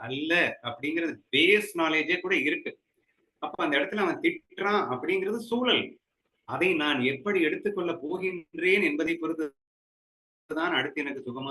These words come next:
துக்கமான்னு முடிவு பண்ண போறது. அப்ப இந்த இடத்துல நான் கோவப்பட்டேன் அப்படின்னாலே, நான் அஃபெக்ட் ஆயிட்டேன் அப்படின்னாலே, எனக்கு கஷ்டம் வந்துருச்சு அப்படின்னாலே, the same moment நான் அவுட் ஆயிட்டேன். இதுதான் இந்த பேசிக் அர்த்தம்னு வச்சுக்கோங்களேன். So, எத்தனை நாலேஜ்?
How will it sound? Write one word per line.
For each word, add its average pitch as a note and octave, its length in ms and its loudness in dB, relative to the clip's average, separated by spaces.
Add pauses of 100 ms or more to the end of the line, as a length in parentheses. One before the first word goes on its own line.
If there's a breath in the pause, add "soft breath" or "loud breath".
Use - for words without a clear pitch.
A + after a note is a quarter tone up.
துக்கமான்னு B2 400 -2
முடிவு A2+ 200 -6
பண்ண A2+ 240 -8
போறது. G2+ 280 -10
அப்ப D#3+ 160 -2
இந்த D3+ 180 2
இடத்துல F#3+ 300 2
நான் E3+ 180 0
கோவப்பட்டேன் F#3 680 2
அப்படின்னாலே, E3 420 2
நான் D3+ 160 -2
அஃபெக்ட் F#3+ 320 -2
ஆயிட்டேன் F#3 320 4
அப்படின்னாலே, D#3 460 0
எனக்கு D3+ 200 -2
கஷ்டம் E3 360 -4
வந்துருச்சு F3 400 -2
அப்படின்னாலே, E3 440 4 (340)
the A#2 60 -4 (120)
same D#3+ 280 2
moment C3 200 -6 (100)
நான் A#2+ 140 -2
அவுட் A#2 240 -6
ஆயிட்டேன். A2 320 0 (840)
இதுதான் E3+ 340 0
இந்த D3+ 140 -2 (240)
பேசிக் D#3 400 2
அர்த்தம்னு D3 400 0
வச்சுக்கோங்களேன். G2 520 -4 (560)
So, F3 60 0 (280)
எத்தனை A#3 260 -4 (100)
நாலேஜ்? D3 280 2